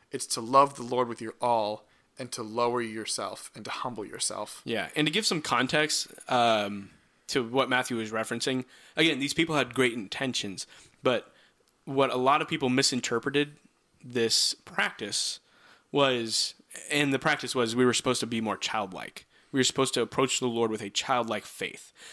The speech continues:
Speaker 2: But what it was misinterpreted as a lot of times was, "Oh, we're supposed to be childish"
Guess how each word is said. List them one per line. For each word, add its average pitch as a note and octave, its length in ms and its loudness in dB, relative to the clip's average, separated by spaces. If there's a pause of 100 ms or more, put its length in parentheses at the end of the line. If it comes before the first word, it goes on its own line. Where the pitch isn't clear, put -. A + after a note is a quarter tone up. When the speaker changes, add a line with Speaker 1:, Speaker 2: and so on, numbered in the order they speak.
(140)
Speaker 2:
But B2 180 2
what C3+ 260 4
it C#3 100 4
was B2 240 2
misinterpreted C#3 640 0
as D#3 380 0 (260)
a B2+ 60 -2
lot B2 200 4
of B2+ 80 0
times G2 460 -6 (340)
was, A#2 540 2 (340)
"Oh, C#3+ 100 6
we're B2+ 100 4
supposed - 220 2
to - 60 -4
be A2 40 -8
childish" - 800 0